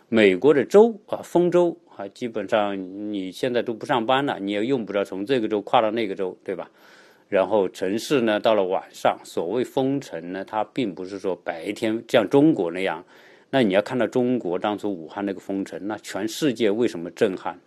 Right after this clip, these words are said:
中国那么宽的高速公路，那种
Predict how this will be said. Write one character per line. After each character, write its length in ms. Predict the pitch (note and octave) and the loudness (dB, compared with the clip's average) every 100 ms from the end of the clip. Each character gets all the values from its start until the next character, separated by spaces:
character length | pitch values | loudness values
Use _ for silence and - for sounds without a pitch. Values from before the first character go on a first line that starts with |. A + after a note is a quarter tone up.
| - - - _ | -20 -20 -20 _
中 200 | - D#3 | 6 8
国 200 | D3 A#2 | 8 6
那 340 | B2 D#3+ E3 D3+ | 6 4 2 0
么 260 | A#2+ G#2 - | -2 -4 -6
宽 400 | - - A2 G#2 | -16 -4 -2 0
的 120 | G#2 F2 | -2 -4
高 260 | - G#2 | 0 0
速 160 | F#2+ G2 | 0 -4
公 300 | - G2 G2+ | -2 -2 -2
路， 260 | G#2 E2 - - | -2 -6 -12 0
那 180 | C#3+ B2 | 4 4
种 180 | G2+ | 2